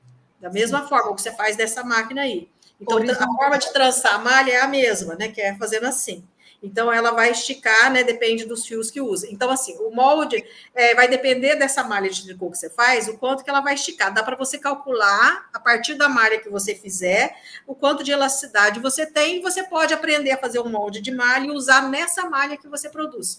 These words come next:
Speaker 1: Pode sim, tá? Porque é uma malha. Aliás, inclusive, agora tão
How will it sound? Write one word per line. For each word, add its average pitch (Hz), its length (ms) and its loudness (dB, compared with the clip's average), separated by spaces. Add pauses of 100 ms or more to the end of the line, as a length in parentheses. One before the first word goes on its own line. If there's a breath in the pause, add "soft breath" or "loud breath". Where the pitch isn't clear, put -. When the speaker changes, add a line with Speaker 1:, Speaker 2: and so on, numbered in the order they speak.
Speaker 1:
Pode 226 340 -2
sim, 170 240 -8 (120)
tá? 226 320 0 (180)
Porque 233 240 -6
é 196 60 4
uma 233 180 0
malha. 233 480 0 (420 loud breath)
Aliás, 247 400 2
inclusive, 285 460 -4
agora 294 240 0
tão 359 180 -6